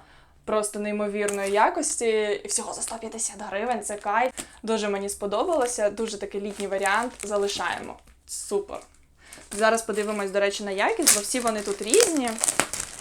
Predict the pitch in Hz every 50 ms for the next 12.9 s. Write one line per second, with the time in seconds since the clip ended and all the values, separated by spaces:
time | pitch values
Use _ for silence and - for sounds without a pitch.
0 | - - - - 214 214 - 233 226 220 214 - - - - - - - - -
1 | - - - - - - - - - - - - - - - - - - - 220
2 | 214 202 233 254 269 403 370 349 285 285 240 233 208 233 226 262 254 247 247 233
3 | 220 220 214 - 247 277 349 - 294 - - 208 208 - 220 240 240 233 220 233
4 | 240 247 240 - 240 285 285 240 - - 233 208 208 214 240 240 220 196 220 214
5 | 214 214 214 208 208 208 202 202 196 196 196 214 196 202 226 262 269 - 220 208
6 | - 202 196 190 - 208 202 202 208 202 196 196 190 190 185 202 220 277 370 403
7 | - - - - - - - - - - 208 196 180 185 - 233 233 220 208 185
8 | 190 185 185 185 180 - - - 220 220 220 214 196 196 - - 190 - - 202
9 | 196 196 190 196 196 196 202 247 370 370 294 233 247 - 202 - 220 214 226 226
10 | 226 - 208 196 190 190 - 196 240 381 349 262 220 - 214 202 202 208 214 208
11 | - - 208 202 202 208 202 190 202 196 208 208 196 196 196 190 196 196 190 -
12 | 190 180 190 185 185 - - 190 214 285 - - 330 320 330 330 330